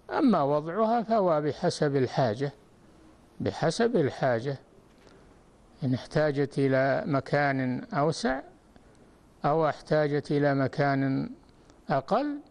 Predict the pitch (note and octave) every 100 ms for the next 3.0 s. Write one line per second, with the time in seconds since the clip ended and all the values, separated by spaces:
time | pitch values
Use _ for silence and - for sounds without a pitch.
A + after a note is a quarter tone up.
0 | - - A3 D4+ A#3+ F#3+ F#3 G3 D#3+ D3+
1 | C3 A#2 C#3+ A2+ C3 C3+ - - - -
2 | G3+ - C4 F#3+ E3+ D#3+ D3+ D#3 -